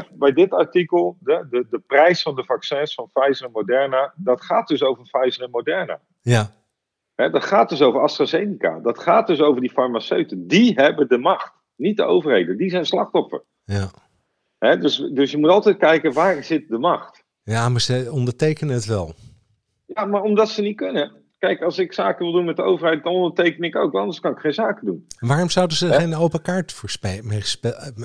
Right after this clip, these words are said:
Speaker 2: waarom zou
Speaker 1: Nou, dat, dat, dat dwingen die partijen af. Die zeggen in die contracten, die mag je niks over vertellen, anders krijg je een extra claim. Dan gaat het vaccin twee keer zo duur worden.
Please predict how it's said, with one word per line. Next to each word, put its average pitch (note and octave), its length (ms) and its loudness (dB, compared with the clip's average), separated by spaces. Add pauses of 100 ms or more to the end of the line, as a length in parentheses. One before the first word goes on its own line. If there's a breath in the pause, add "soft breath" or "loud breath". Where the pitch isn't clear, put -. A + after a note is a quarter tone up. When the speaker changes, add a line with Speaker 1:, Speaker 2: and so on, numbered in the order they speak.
(340)
Speaker 2:
waarom E3 180 -4
zou F3 200 0
Speaker 1:
Nou, E3 200 6
dat, F#3+ 240 4
dat, G3 220 4
dat G3 180 4
dwingen F#3+ 320 4
die E3 120 2
partijen B2 440 2
af. - 160 0
Die G3+ 140 -4
zeggen F3+ 260 2
in D#3 60 -2
die C#3+ 80 -4
contracten, D#3+ 560 -4
die - 140 -2
mag G3+ 180 2
je E3 60 -4
niks C3+ 220 -2
over B2 260 2
vertellen, B2 380 2
anders G#3+ 220 -4
krijg C3+ 220 4
je C#3+ 60 4
een D#3+ 120 -2
extra G#3 280 -4
claim. B2+ 280 2
Dan C3 120 -6
gaat F3 140 -4
het C#3+ 140 -4
vaccin D3+ 320 -6
twee F#3 200 0
keer F3 100 -6
zo F3+ 120 -12
duur A#3+ 200 -4
worden. A#2 300 0